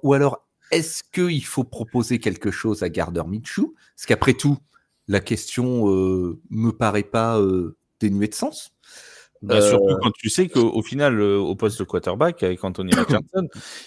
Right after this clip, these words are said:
Speaker 2: ils sont toujours, entre guillemets, dans l'inconnu. Il a montré de bonnes choses sur les, les trois, quatre bouts de match qu'il a, qu'il a fait, euh, Anthony Richardson. Mais,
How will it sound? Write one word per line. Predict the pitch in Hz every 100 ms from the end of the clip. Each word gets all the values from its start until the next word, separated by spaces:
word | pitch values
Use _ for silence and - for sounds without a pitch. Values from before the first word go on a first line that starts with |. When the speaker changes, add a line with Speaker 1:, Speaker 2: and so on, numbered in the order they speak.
| -
Speaker 2:
ils | 110
sont | 123 98
toujours, | - 151 214 180
entre | 113 - 107
guillemets, | 104 107
dans | 98 95
l'inconnu. | 92 - 98 98
Il | 101 104
a | 98
montré | 95 95 -
de | 101
bonnes | 98 120
choses | - -
sur | - 104
les, | 92 85
les | 87
trois, | 85 - 87
quatre | 98 92
bouts | 98
de | 101
match | 104 101 -
qu'il | 101 90
a, | 85 87
qu'il | - 90
a | 87
fait, | - 104 90
euh, | 78 - - - -
Anthony | - 90 92
Richardson. | 87 87 87 - 98
Mais, | 90 104 165 202